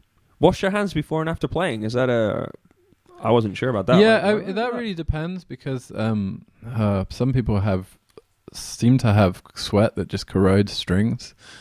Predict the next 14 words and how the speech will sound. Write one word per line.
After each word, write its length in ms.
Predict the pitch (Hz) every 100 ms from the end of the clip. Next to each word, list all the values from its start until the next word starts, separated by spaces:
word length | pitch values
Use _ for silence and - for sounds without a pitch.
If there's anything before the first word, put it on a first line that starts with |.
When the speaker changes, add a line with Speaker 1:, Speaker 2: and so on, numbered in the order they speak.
| - -
Speaker 2:
um, 320 | - 95 92 -
and 100 | 101
some 160 | 131
people 220 | 127 117 98
don't. 340 | 104 123 107
Speaker 1:
Ew. 240 | 127 160
Speaker 2:
So, 260 | 113 107 104
yeah, 340 | 98 107 135 92
it's 220 | - -
kinda, 260 | 127 117 -
it's 240 | - 113 -
kinda 200 | 120 113
gross, 400 | 107 113 98 -
but 280 | 101 101